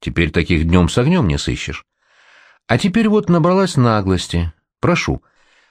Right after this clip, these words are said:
помоги мне небольшой суммой с оплатой курсов французского языка.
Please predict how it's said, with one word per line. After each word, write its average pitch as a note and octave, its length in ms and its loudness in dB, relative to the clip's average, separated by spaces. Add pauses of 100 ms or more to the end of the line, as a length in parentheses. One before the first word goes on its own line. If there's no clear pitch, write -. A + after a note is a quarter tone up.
(140)
помоги G3 440 2
мне F3+ 320 2
небольшой D#3 760 2
суммой C3+ 640 -2 (320)
с - 120 -8
оплатой B2+ 460 0
курсов D#3+ 580 -2
французского C#3 760 0
языка. C#3 460 -2